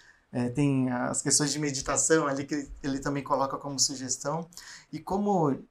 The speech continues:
gestor de pessoas, você consegue hoje já ter insights sobre como o seu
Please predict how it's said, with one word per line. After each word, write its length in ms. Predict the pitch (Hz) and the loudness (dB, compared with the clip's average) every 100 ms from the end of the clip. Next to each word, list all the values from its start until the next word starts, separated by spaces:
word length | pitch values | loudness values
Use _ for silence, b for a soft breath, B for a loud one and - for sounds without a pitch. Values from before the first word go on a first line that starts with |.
| - | -4
gestor 580 | 156 147 - - 160 | 0 2 2 2 2
de 120 | 185 143 | 2 -2
pessoas, 680 | 131 117 - 175 214 165 | 0 2 2 4 4 2
você 220 | 135 139 147 | 4 2 2
consegue 640 | 160 156 160 151 160 160 b b - | -2 0 0 0 -4 -8 b b -8
hoje 340 | 143 147 160 180 | 2 4 4 2
já 280 | - 151 170 | 2 2 2
ter 280 | 175 170 175 | 0 -4 -2
insights 680 | 180 - 143 165 196 - 160 | 2 2 4 2 0 -6 -6
sobre 340 | - 156 151 | -4 -4 -4
como 280 | 147 180 208 | -6 -2 0
o 40 | |
seu 440 | 208 - 175 165 | 0 0 2 0